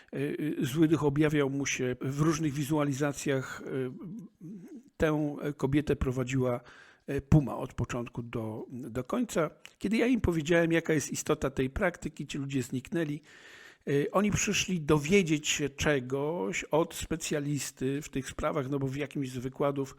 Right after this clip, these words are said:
powiedziałem rzeczy, których oni na temat tych podróży astralnych, podróży poza ciałem nie wiedzieli. Nie znam ich dalszych losów.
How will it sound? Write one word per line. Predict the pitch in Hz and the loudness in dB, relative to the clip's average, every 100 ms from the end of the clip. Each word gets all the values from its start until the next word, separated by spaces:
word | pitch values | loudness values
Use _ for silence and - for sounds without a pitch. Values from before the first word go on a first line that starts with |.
| - | -4
powiedziałem | 143 139 135 147 143 143 139 139 - _ _ - | 0 2 6 6 6 4 0 -8 -18 _ _ -10
rzeczy, | 123 135 165 156 | -4 -2 -2 -4
których | - 147 135 | -4 -2 0
oni | 143 143 147 - | -2 -2 -6 -10
na | 156 135 139 | -6 -4 -2
temat | 160 156 143 - | 0 0 -2 -4
tych | - 139 - - _ _ | -2 -2 -4 -20 _ _
podróży | - 180 180 147 139 | 0 0 0 0 0
astralnych, | 117 - 151 139 127 131 | -4 -4 -2 0 -2 -4
podróży | - 131 135 135 | -6 -4 -4 -4
poza | 131 123 | -4 -6
ciałem | 120 127 120 117 - 151 196 349 | -6 -2 0 -2 -8 -14 -16 -14
nie | 147 123 127 135 131 135 - - _ | -12 -6 -4 -2 -2 -8 -18 -20 _
wiedzieli. | 131 127 190 170 170 _ _ - | -6 -4 -2 -4 -8 _ _ 0
Nie | 175 165 | 2 2
znam | 160 151 147 | 0 -4 -4
ich | 131 143 123 | -6 -6 -4
dalszych | 117 110 - 117 - - _ _ _ _ _ _ _ - - | -4 -4 -6 -8 -14 -20 _ _ _ _ _ _ _ -16 -4
losów. | 123 135 127 110 - - | 2 2 2 -8 -18 -20